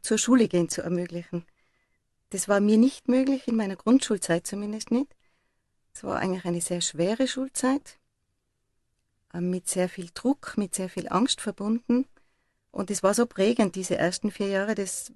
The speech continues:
hab ich bis heute nicht vergessen. Und das ist so nach wie vor mein vorrangiges Ziel, dass alle Kinder, die bei mir bei der Schultüre reinkommen, fröhlich reingehen und nach dem Unterricht wieder fröhlich hinausgehen können.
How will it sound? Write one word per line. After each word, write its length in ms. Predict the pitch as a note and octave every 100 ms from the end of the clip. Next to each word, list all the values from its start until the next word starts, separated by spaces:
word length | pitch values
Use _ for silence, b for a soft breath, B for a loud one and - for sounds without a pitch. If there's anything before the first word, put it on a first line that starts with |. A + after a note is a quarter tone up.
| -
hab 200 | F3 F#3+
ich 80 | G#3
bis 160 | G3 -
heute 260 | F#3+ -
nicht 160 | A3+ G#3+
vergessen. 500 | - F3 G#3 - -
Und 140 | G3+
das 140 | F#3 F#3
ist 120 | G3+
so 220 | G3+ F#3+ - _ _ _ _ _ _ _
nach 260 | F#3+ F#3+
wie 80 | G#3+
vor 160 | G#3 G#3
mein 180 | G3+ F3+
vorrangiges 680 | G3+ G#3 A3 G3+ F3+ F3+ -
Ziel, 340 | - A3+ A#3+ - _ _ _ _ _
dass 160 | - F#3+
alle 260 | - G3 A3+
Kinder, 380 | - A#3 A#3
die 320 | A3 G#3 G#3 G3+ _ _ _
bei 120 | G3+
mir 160 | G#3 A#3
bei 100 | F#3+
der 120 | G3+
Schultüre 540 | - A#3 - G#3 F#3+
reinkommen, 600 | E3+ F3+ A#3 - G#3 A3
fröhlich 520 | G#3 - G#3 A#3 - E3+
reingehen 480 | F3+ A#3 B3+ B3+ - _ _ _ _ _ _ _
und 240 | - G3+ -
nach 220 | F#3 -
dem 160 | G3+
Unterricht 440 | G3+ G3+ F#3 F#3+ -
wieder 140 | F3+
fröhlich 340 | F3 F3+ F3 F3+
hinausgehen 500 | E3 D#3 - - E3+
können. 400 | - E3 E3+